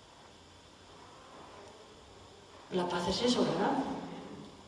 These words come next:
Descanso, quédense quietos.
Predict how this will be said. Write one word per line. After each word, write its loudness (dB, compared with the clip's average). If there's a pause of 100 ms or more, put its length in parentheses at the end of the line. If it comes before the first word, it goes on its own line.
(320)
Descanso, 8 (540)
quédense 12
quietos. 10